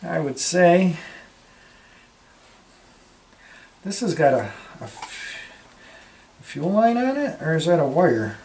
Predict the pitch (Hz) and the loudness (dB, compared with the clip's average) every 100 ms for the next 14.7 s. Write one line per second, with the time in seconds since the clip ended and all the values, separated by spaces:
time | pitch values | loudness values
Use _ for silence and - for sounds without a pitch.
0 | - 143 190 220 190 175 - 180 240 139 | -16 -6 -4 -4 -6 -6 -2 0 4 4
1 | 120 120 107 - - - - - 170 220 | 2 -2 -6 -14 -20 -20 -20 -6 6 8
2 | 190 180 175 185 175 165 208 - 135 143 | 10 8 6 8 8 10 8 4 4 6
3 | 135 135 131 - - - - - - - | 6 6 2 -4 -20 -20 -20 -20 -20 -20
4 | - - - - - - 160 - - 202 | -20 -20 -20 -20 -20 -12 -8 -6 -4 -2
5 | 233 - 123 113 - - - - - - | -2 -2 -4 -6 -10 -20 -20 -20 -20 -20
6 | - - _ _ - - - - - - | -20 -20 _ _ -20 -20 -20 -20 -20 -20
7 | - 139 - - - - _ - 151 160 | -4 -2 -2 -10 -20 -20 _ -14 -6 -2
8 | 156 151 160 160 180 180 127 - - - | 0 0 0 2 2 2 0 -2 -12 -20
9 | - 147 175 185 202 220 160 156 175 170 | -6 2 4 6 6 6 6 6 4 4
10 | 196 135 113 107 113 110 - - - - | 2 2 2 -2 -4 -6 -6 -16 -20 -20
11 | - - - - - 135 147 113 147 160 | -20 -20 -20 -20 -12 -6 -6 0 6 8
12 | 170 160 160 160 165 147 143 170 160 180 | 8 6 4 6 6 6 6 6 8 6
13 | - 175 196 190 190 185 175 - 175 165 | 4 6 8 8 10 10 8 6 6 8
14 | 160 131 170 233 156 170 | 8 6 0 2 0 -2